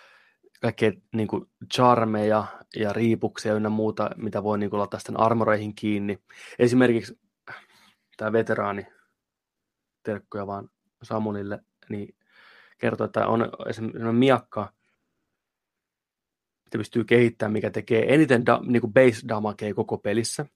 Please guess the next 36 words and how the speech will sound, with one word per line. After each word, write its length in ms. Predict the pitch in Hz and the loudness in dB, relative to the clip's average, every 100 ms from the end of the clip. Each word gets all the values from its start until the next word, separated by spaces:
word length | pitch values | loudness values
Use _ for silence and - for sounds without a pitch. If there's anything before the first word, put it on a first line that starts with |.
| _ _ _ _ | _ _ _ _
mutta 540 | 123 151 359 - 101 _ _ _ _ _ _ _ _ _ | 2 2 0 -8 -8 _ _ _ _ _ _ _ _ _
se 120 | 120 | -4
taas 380 | 117 117 107 - - _ _ _ _ _ - | 4 4 4 -2 -20 _ _ _ _ _ -4
tulee 260 | 123 120 | 2 4
miinuksia 680 | 120 151 151 117 - - 107 | 4 4 4 2 0 -6 -6
siihen, 240 | 101 117 110 | -2 -2 -2
että 100 | - | -4
se 60 | |
ei 60 | 117 | -4
krittaa 560 | - 170 175 - 107 - | 2 2 2 -2 -4 -4
koskaan, 480 | - - - - 104 | -8 -8 -12 -12 -8
eikä 160 | 107 | -6
tule, 180 | - - | -4 -2
ei 100 | 147 - | -4 -6
ikinä 380 | 247 175 185 156 | -4 0 2 0
tule 120 | 139 | -2
critical 500 | - 123 110 110 101 - | 0 2 2 0 -4 -6
hittiä. 460 | 104 _ - - - _ _ _ _ _ | -16 _ -16 -16 -20 _ _ _ _ _
Se 120 | - | -2
on 60 | 117 | 0
joku 120 | 113 | 2
miinus 320 | 127 139 113 | 2 2 -2
kolmekymmentä, 600 | - 127 117 123 - - - _ - | 0 2 2 0 -8 -12 -16 _ -14
näin. 280 | 67 - - _ _ _ _ _ _ _ _ _ _ - | -10 -10 -12 _ _ _ _ _ _ _ _ _ _ -8
Mutta 180 | 117 117 | -4 -4
sitten 220 | - 131 | -2 0
taas, 180 | 127 117 | 2 2
kun 120 | 120 | -2
sä 60 | |
kehität 420 | 113 156 165 123 - | 0 0 2 0 -2
sitä 220 | - 107 | -4 -2
miakkaa, 680 | 120 131 - - 101 101 - | 0 0 -2 -8 -8 -8 -8
niin 60 | 110 | -8
sä 60 | |
pystyt 280 | 104 - - | -8 -10 -4
niinku 320 | 117 110 110 | -2 -2 -6